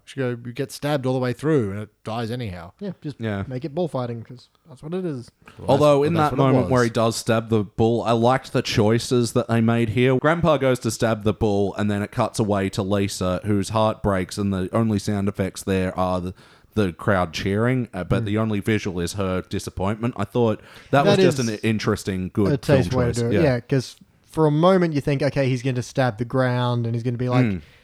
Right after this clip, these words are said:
Speaker 2: this bull's just tired and I'm tired and I'm not so different from this bull and I learned something today." But no, you get, he actually goes for it.
Speaker 3: Yeah.
Speaker 1: I would have hated if they'd done that, though.
Speaker 2: Yeah, and I would have hated it too. So for a while I was like, "Okay, way to go somewhere I wasn't expecting."
Speaker 3: And yeah,
Speaker 2: Um,
Speaker 3: and then after that scene, they,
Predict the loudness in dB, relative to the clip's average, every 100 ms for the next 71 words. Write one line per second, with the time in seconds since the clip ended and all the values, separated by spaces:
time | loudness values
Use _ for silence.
0 | _ -2 -2 0 0 0 0 -4 -2 0
1 | 2 0 0 0 2 2 2 0 0 2
2 | 0 -2 -2 -2 0 0 0 -2 0 -2
3 | -4 -4 -4 -2 0 0 0 0 2 2
4 | 2 2 0 -2 -4 -4 -2 -2 -2 -4
5 | -2 0 0 0 -2 -2 -2 -4 -4 -4
6 | -2 -2 -2 -8 -8 -14 -8 0 2 2
7 | 0 0 0 0 0 -2 -6 -6 -6 -8
8 | -10 -14 -14 -6 -4 -2 -2 -2 -2 -2
9 | -4 -6 -6 -6 -4 -6 -4 -2 0 0
10 | 0 -2 -6 -6 -4 -2 0 0 0 -2
11 | -4 -4 -4 -6 -8 -12 -12 -16 _ -20
12 | _ _ _ -2 2 2 2 2 2 4
13 | 4 2 2 0 0 0 0 0 2 0
14 | -2